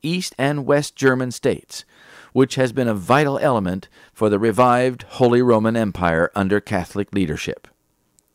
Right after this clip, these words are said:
In nineteen fifty-four, Adenauer also received the Karls Prize, the award given to those who work diligently for European integration under Roman Catholic principles,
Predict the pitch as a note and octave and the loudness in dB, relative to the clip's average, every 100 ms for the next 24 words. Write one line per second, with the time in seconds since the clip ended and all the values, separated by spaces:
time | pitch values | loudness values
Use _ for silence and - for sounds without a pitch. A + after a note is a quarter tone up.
0 | _ _ _ _ _ - - - A#2 A#2 | _ _ _ _ _ -20 -14 -2 0 2
1 | C3+ D#3+ D3+ D3+ C#3+ D3 - B2 - - | 0 -2 -2 -2 -2 -4 -4 -4 -4 -10
2 | _ - - - B2+ C#3+ C3+ G#2+ G2 A#2 | _ -20 -20 -4 2 4 2 0 0 0
3 | - C#3 B2 A2 F#2+ F#2+ A2+ G2+ F#2+ G2 | 2 0 0 -2 -4 -4 -6 -4 -6 -8
4 | - _ _ A2 C#3+ - C3 F2 B1+ - | -20 _ _ -4 -2 2 2 2 -2 -6
5 | - - - - - - _ _ _ _ | -6 -6 -10 -12 -14 -16 _ _ _ _
6 | G#2+ A2+ A2 A#2 B2 C#3 B2 B2 B2+ B2+ | 4 4 6 4 4 2 2 2 2 -2
7 | B2 G2+ G2+ A#2+ G#2+ A2 A2 - C#3 A2 | 0 0 0 -2 -2 -2 -4 2 2 2
8 | F#2 G2+ F2+ G2 - G#2 G2 A2 A#2 - | -2 -6 -6 -6 -2 -2 0 2 2 0
9 | A2+ A2 A2 B2 A#2 A#2 G2+ G2+ G2 G2+ | -4 -2 -4 -4 0 0 0 -2 -4 0
10 | G#2 G#2+ G2+ F#2+ F#2 F2+ - F#2 - A2 | 0 2 0 -2 -2 -4 -4 -6 -2 -2
11 | - C2+ - - | -4 -10 -12 -16